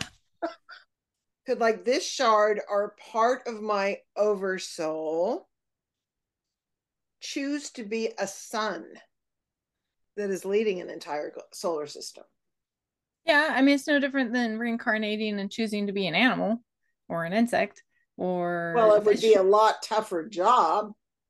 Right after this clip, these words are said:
Speaker 2: Eh, not really.
Speaker 1: Being a planet or the sun?
Speaker 2: Not really. I mean, it's no different than your body right now. You have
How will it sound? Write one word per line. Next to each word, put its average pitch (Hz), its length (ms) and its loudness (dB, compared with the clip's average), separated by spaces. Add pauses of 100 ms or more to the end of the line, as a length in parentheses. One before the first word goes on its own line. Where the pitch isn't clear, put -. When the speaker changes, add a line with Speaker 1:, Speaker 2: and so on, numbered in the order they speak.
(260)
Speaker 2:
Eh, 302 500 2
not 285 220 4
really. 302 440 2 (120)
Speaker 1:
Being 269 180 -2
a 240 100 2
planet 277 540 0
or 240 100 2
the 214 140 -2
sun? 240 280 -2 (1000)
Speaker 2:
Not 294 140 2
really. 302 500 0
I 269 140 0
mean, 277 420 0 (200)
it's 254 220 -6
no 302 180 2
different 302 640 0
than 233 420 -2
your 233 160 -4
body 254 340 2
right 233 200 2
now. 254 200 4
You 269 140 -2
have 269 100 -10